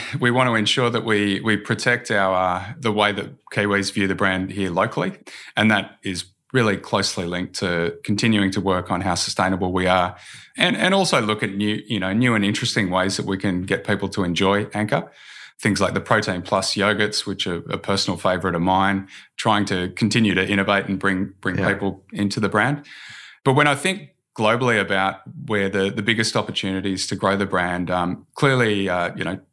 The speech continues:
Speaker 1: China, there's a huge amount of headspace there as local consumers incorporate more dairy into their diet.
Speaker 2: Yeah.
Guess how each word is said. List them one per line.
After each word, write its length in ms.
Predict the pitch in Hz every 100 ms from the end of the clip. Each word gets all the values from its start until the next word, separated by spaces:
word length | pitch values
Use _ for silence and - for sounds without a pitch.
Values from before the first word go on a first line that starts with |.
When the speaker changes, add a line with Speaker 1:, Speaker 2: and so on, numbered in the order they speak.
| -
Speaker 1:
China, 580 | 117 113 110 104 98 _
there's 160 | 107 98
a 40 |
huge 260 | 98 135 123
amount 240 | 113 101
of 40 | 95
headspace 540 | 104 - 107 95 -
there 400 | 104 101 98 -
as 400 | 98 92 90 - - _
local 300 | - 107 107
consumers 600 | 98 98 - 107 98 95
incorporate 720 | 104 98 120 107 104 98 -
more 200 | 98 92 90
dairy 340 | 92 98 101
into 200 | 98 101
their 120 | 101
diet. 380 | 95 104 160 214
Speaker 2:
Yeah. 200 | 82 -